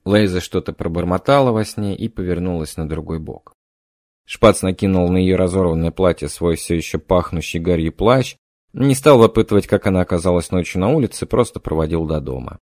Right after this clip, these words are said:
Потом она достала бутылку шнапса, они о чем-то долго болтали.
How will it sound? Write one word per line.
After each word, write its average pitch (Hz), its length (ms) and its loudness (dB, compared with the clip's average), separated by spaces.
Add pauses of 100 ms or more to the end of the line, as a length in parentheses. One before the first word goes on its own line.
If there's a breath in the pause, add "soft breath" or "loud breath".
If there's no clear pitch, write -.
(220)
Потом 110 260 4
она 101 120 4
достала 87 400 0
бутылку 80 460 -6
шнапса, - 540 -2 (380)
они 101 220 2
о 95 40 2
чем-то 92 300 -2
долго 87 380 2
болтали. 92 760 0